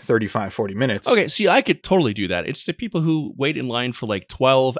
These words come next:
Speaker 2: hours at San Diego Comic-Con to see a thirty-second Star Wars Mandalorian trailer or some shit like that. Like,
Speaker 1: Uh, no.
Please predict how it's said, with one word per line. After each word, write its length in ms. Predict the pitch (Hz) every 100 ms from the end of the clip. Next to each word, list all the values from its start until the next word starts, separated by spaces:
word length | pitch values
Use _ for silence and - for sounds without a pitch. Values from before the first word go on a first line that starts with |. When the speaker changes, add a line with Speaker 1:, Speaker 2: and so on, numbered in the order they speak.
| -
Speaker 2:
hours 500 | 98 104 101 85 82
at 80 | -
San 200 | - 107
Diego 220 | 113 92
Comic-Con 540 | 90 104 95 - 98 90
to 100 | 87
see 180 | -
a 60 | 92
thirty-second 680 | - 104 95 85 98 90 80
Star 300 | - 87 85
Wars 180 | 87 80
Mandalorian 640 | 90 90 85 85 78 76
trailer 320 | 76 78 73 65
or 60 |
some 180 | - 67
shit 160 | - -
like 160 | 71
that. 220 | 80 67
Like, 140 | 73 69
Speaker 1:
Uh, 160 | - 101
no. 380 | 110 85 73